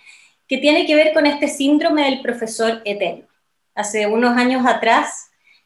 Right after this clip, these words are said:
me tocó, eh, ir a una, a una obra, ¿ya? Y en esta obra estaba el prevencionista de riesgo, eh, junto con el administrador, y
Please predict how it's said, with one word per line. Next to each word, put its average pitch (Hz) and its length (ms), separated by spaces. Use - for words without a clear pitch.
me 220 200
tocó, 240 720
eh, 208 400
ir 226 180
a 226 120
una, 226 420
a 202 80
una 240 300
obra, 202 480
¿ya? 208 420
Y 202 120
en 202 80
esta 240 320
obra 269 300
estaba 247 540
el 220 300
prevencionista 202 800
de 208 120
riesgo, 247 540
eh, 196 360
junto 233 260
con 226 100
el 220 80
administrador, 208 960
y 240 520